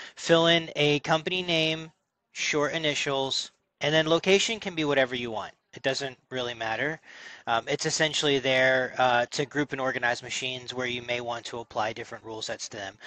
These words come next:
So it could actually be physical locations, or it could just be like,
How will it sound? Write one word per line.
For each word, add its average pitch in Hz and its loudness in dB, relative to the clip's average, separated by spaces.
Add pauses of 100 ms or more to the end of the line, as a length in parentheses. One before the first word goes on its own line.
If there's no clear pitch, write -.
(220)
So 165 4
it 160 4
could 175 6
actually 139 0
be 151 -4
physical 147 -2
locations, 156 0
or 151 6
it 139 0
could 151 2
just 143 -2
be 143 0
like, 131 2